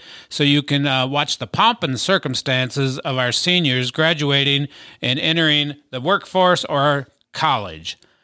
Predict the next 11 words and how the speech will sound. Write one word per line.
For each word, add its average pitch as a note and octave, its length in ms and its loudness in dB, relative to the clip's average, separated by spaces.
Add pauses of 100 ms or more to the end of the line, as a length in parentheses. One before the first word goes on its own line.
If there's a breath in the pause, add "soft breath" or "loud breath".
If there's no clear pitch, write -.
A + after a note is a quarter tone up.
(180 soft breath)
after A#2+ 260 -6
school, A#2 380 -4
after B2+ 280 -2
high A#2 160 0
school. F#2 380 -8 (380 soft breath)
So F#3+ 120 -6
guys, A3 380 0 (120)
um, F#3 500 0
welcome G3+ 280 0
back. A3 340 -2
Um, D#3+ 340 -2